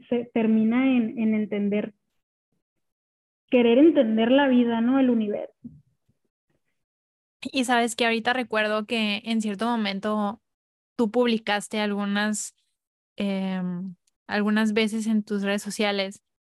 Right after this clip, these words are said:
Speaker 2: que no sabías por qué ni para qué, pero eventualmente tú, antes de todo lo que había pasado con tu mamá, habías comenzado a trabajar en ti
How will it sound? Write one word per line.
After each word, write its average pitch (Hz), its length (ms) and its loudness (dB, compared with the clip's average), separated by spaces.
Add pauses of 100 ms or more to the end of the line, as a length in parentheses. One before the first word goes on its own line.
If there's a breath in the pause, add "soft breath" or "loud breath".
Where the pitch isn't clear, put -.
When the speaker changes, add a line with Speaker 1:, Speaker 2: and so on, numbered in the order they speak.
(420)
Speaker 2:
que 208 600 -2 (1200)
no 240 220 2
sabías 277 440 0
por 214 300 -4
qué 220 160 0
ni 240 140 -2
para 202 320 -4
qué, 180 280 -16 (600)
pero 247 380 2 (120)
eventualmente 262 1200 -2 (180)
tú, 262 300 0
antes 254 540 -2
de 262 120 -4
todo 226 260 -4
lo 254 100 -2
que 233 80 -6
había 202 140 -4
pasado 226 340 -4
con 247 140 -2
tu 226 80 -2
mamá, 202 420 -2
habías 214 380 -2
comenzado 220 400 -2
a 196 40 -4
trabajar 202 400 -4
en 196 160 -2
ti 208 200 -4